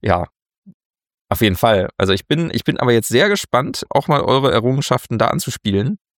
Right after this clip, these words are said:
Und Don't Starve werde ich auch auf jeden Fall im Blick behalten. Ich hab da im, im Videospiel selber nur eine, eine sehr, sehr niedrige Spielzeit, weil, weil es mich ein bisschen abgefuckt hat. <laughs> Weiß nicht, vielleicht ist das einfach nicht so mein, mein, mein Genre, dieses Survival-Ding.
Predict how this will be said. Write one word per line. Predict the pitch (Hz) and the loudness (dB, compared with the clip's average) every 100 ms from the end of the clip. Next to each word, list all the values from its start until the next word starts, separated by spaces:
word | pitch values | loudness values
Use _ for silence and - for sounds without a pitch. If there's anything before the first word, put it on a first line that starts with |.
| _ | _
Und | 117 110 101 | 0 0 2
Don't | 117 147 | 0 0
Starve | - 175 196 | 0 0 2
werde | 160 160 | 0 0
ich | - | -2
auch | - | -2
auf | - - | -2 0
jeden | 110 | 0
Fall | 113 101 | 0 -2
im | 98 | 0
Blick | 98 - | -4 -4
behalten. | 98 95 - 98 120 | -4 -2 -2 -6 -10
Ich | - | -4
hab | 123 - | -4 2
da | 113 113 110 - | 4 4 2 0
im, | 110 110 | -2 0
im | 110 | 0
Videospiel | 107 147 156 139 127 | 0 0 0 2 4
selber | 123 135 | 4 4
nur | 123 | 2
eine, | 113 - | 0 -2
eine | 113 98 | -2 0
sehr, | 113 120 131 | 4 4 4
sehr | 120 123 | 4 4
niedrige | 123 127 104 | 2 2 0
Spielzeit, | - 127 139 - 151 156 | -2 -4 0 2 2 2
weil, | 113 107 110 _ _ _ _ _ - | 2 4 2 _ _ _ _ _ -2
weil | 101 | -2
es | - | 0
mich | 95 | -2
ein | 98 | 0
bisschen | 143 - | 0 0
abgefuckt | - 120 - - - | -2 -2 -2 -2 -2
hat. | - - - - - 143 - - _ - | -2 -4 -8 -8 -4 -4 -4 -20 _ -4
<laughs> | 147 - - _ - 220 190 | -4 -2 -8 _ -12 -4 0
Weiß | 127 135 | 2 0
nicht, | 113 | 2
vielleicht | 117 - | 2 2
ist | 135 | 0
das | 123 | 0
einfach | - 117 | 0 0
nicht | 165 131 | 0 0
so | 131 | 2
mein, | 113 120 120 117 | 4 4 2 0
mein, | 110 113 113 110 - _ _ - - | 2 2 2 -2 -8 _ _ -20 -20
mein | - 107 104 | -4 0 2
Genre, | 123 127 151 110 | 2 4 4 2
dieses | 98 101 - | 2 -4 -2
Survival-Ding. | 104 104 127 113 101 98 104 101 | 0 2 2 2 0 0 0 -2